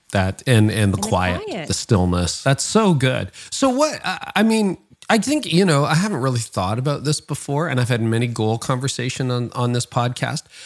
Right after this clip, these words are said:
Speaker 1: but I think one of the reasons, and I've had, I've got annual goals and all that stuff that I try to hit,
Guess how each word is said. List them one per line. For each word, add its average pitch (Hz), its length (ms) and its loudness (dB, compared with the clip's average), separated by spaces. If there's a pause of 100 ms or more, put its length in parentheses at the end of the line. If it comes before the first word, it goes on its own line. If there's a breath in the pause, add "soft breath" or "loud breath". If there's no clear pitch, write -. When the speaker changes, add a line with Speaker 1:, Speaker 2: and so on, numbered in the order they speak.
(180 loud breath)
Speaker 1:
but 156 80 6
I 160 40 8
think 202 160 2
one 170 140 2
of 247 80 0
the 180 60 2
reasons, 127 500 2
and 139 140 2
I've 151 100 4
had, 147 220 2
I've 143 180 0
got 123 240 0
annual 110 400 4
goals 107 580 2
and 101 120 -2
all 104 180 -2
that 98 240 -4
stuff - 320 -4
that 95 140 -6
I 95 80 -4
try 98 240 -2
to 95 80 -4
hit, 95 360 0